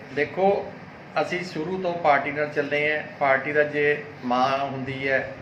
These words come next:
ਸਾਡੀ ਇੱਕ ਮਾਂ ਸੀਗੀ ਸਾਨੂੰ ਜਨਮ ਦੇਣ ਵਾਲੀ, ਇੱਕ ਸਾਡੀ ਮਾਂ ਹੈਗੀ ਸਾਡੀ ਪਾਰਟੀ, ਪਾਰਟੀ ਮਾਂ ਹੈਗੀ ਸਾਡੀ ਕਾਂਗਰਸ।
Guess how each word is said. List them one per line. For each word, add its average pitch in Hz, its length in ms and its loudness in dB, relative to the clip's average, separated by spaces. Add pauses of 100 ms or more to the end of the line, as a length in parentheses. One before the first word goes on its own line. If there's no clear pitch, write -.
(120)
ਸਾਡੀ 135 240 2
ਇੱਕ 143 180 -8
ਮਾਂ 139 440 0
ਸੀਗੀ 139 180 -4
ਸਾਨੂੰ 135 280 -6
ਜਨਮ 120 240 -2
ਦੇਣ 127 160 -2
ਵਾਲੀ, 135 240 0
ਇੱਕ 147 100 -10 (120)
ਸਾਡੀ 131 260 -4
ਮਾਂ 120 240 0
ਹੈਗੀ 117 240 -6
ਸਾਡੀ 139 260 -4
ਪਾਰਟੀ, 107 420 0 (540)
ਪਾਰਟੀ 147 340 6
ਮਾਂ 180 180 4
ਹੈਗੀ 180 220 4
ਸਾਡੀ 180 180 2
ਕਾਂਗਰਸ। 120 460 -4